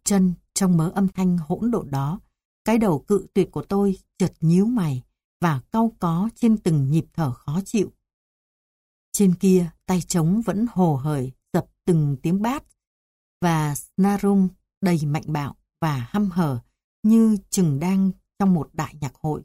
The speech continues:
của những tay rock ballad nào đó. Chàng ca sĩ nhỏ thó như co ro rõ rệt trên nền nhạc, tưởng chừng nuốt chừng lấy gã. Đây đâu phải bolero.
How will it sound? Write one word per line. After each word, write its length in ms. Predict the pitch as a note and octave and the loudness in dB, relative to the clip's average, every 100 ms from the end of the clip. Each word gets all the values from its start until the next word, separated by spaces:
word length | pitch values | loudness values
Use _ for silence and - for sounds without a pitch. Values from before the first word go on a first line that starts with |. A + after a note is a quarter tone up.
| _ | _
của 80 | D3+ | -4
những 320 | C#3+ E3 A3+ - | -2 -2 -4 -2
tay 260 | F#3 E3+ | -2 -2
rock 280 | E3 A3 B3+ _ _ _ _ | -4 -6 -8 _ _ _ _
ballad 380 | F3+ F3 E3+ G#3+ - | -6 -4 -4 -6 -6
nào 180 | D#3+ C3 | -6 -4
đó. 300 | C3 C3 E3+ _ _ _ _ _ _ _ _ _ _ _ - | -4 -6 -8 _ _ _ _ _ _ _ _ _ _ _ -4
Chàng 220 | G3 E3 | -2 -2
ca 140 | A3 | -4
sĩ 200 | A3 G3 | -4 -2
nhỏ 260 | A3+ G3+ B2+ - | 0 0 -2 -6
thó 300 | D3 E3 A#3 | -6 -4 -2
như 260 | A3+ A3+ G#3+ - | 2 2 0 -4
co 220 | A3+ A3+ G#3+ | -2 -2 -2
ro 240 | G#3+ G#3+ G3 | -4 -4 -6
rõ 220 | F3+ - A#3 | -8 -8 -4
rệt 220 | G3+ C#3 - _ _ | -4 -4 -8 _ _
trên 200 | - G#3 | -2 0
nền 200 | E3 B2+ | 2 -2
nhạc, 220 | C3 C#3 B2 _ _ _ - | -4 -6 -8 _ _ _ -2
tưởng 220 | F3 C3 | 0 0
chừng 380 | - D#3 C3 B2 C#3 | -2 -2 -2 -4 -2
nuốt 220 | G#3 C#4 _ | 0 -2 _
chừng 280 | - C#3+ A#2 | -4 -2 -4
lấy 120 | C#3 | -8
gã. 180 | E3 G#2 G#3+ - _ _ _ _ _ _ _ _ _ - | -6 -6 -8 -12 _ _ _ _ _ _ _ _ _ -2
Đây 160 | F3+ | 0
đâu 120 | E3+ D#3+ | 2 -2
phải 260 | - B2 | -6 -10
bolero. 580 | E3 F3+ F#3+ F#3 F3+ F#3+ | -2 0 2 2 0 -2